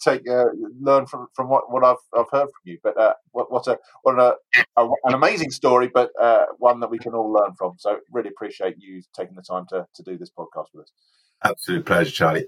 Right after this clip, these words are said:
Speaker 2: Anytime at all, mate. It's been, it's been great to meet you and to be here. And, you know, to anyone listening in, uh, the key message I always say is: sometimes life sucks, sometimes we fall over, but at every opportunity, you must always get back up.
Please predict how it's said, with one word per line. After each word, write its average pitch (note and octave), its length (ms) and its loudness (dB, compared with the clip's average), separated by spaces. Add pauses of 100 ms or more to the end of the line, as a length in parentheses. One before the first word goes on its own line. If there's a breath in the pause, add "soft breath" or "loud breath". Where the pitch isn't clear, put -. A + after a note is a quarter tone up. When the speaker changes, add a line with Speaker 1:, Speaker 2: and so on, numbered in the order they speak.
(140)
Speaker 2:
Anytime E2+ 560 2
at D2+ 60 -2
all, D2+ 140 -4
mate. D2 240 -8
It's - 180 -6
been, E2 280 0
it's D#2+ 120 -4
been E2 180 0
great F2 300 2
to D#2+ 100 -6
meet F2+ 220 0
you E2+ 100 2
and D#2 80 2
to - 80 -8
be E2+ 180 2
here. D#2+ 300 2
And, D#2+ 260 -2 (380 soft breath)
you F2 80 0
know, D2+ 100 4
to F2+ 140 0
anyone E2+ 260 4
listening E2 380 0
in, E2 320 -2 (340 loud breath)
uh, D2+ 260 2
the C#2+ 140 -2
key F#2+ 240 0
message E2+ 400 0
I D#2 120 2
always E2+ 340 0
say F#2 240 2
is: E2 140 0
sometimes F2 800 -2
life D#2+ 200 0
sucks, - 580 -2
sometimes - 380 0
we E2+ 80 -4
fall - 260 0
over, E2+ 380 2 (420 soft breath)
but D#2+ 160 2
at D#2 140 0 (100)
every E2+ 280 2
opportunity, D#2+ 420 -4
you D2+ 60 -4
must D2 160 -10
always D2 160 -6
get - 240 -8
back - 180 -6
up. - 160 -8